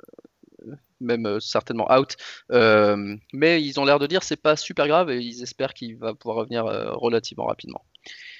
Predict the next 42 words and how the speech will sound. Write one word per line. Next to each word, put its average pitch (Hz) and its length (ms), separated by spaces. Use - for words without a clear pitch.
Ensuite, 139 320
Tevin 196 240
Coleman, 175 440
euh, 120 260
blessé 151 400
également 156 480
au 131 100
genou. 139 360
Lui, 151 360
il 123 160
vient 143 160
d'être 151 180
mis 156 140
sur, 123 260
euh, 113 160
non, 160 160
il 139 120
n'a 135 60
pas 190 140
été 170 140
encore 156 180
mis 156 140
sur 143 140
injured 143 360
reserve, 131 280
mais 117 160
ça - 120
va 110 100
sûrement 117 300
pas 120 100
tarder 123 280
parce - 240
qu'ils 117 200
ont, 113 80
ils 123 100
viennent 127 120
d'annoncer 120 320
qu'il - 120
serait - 220
out 123 200
quatre - 200
semaines 127 320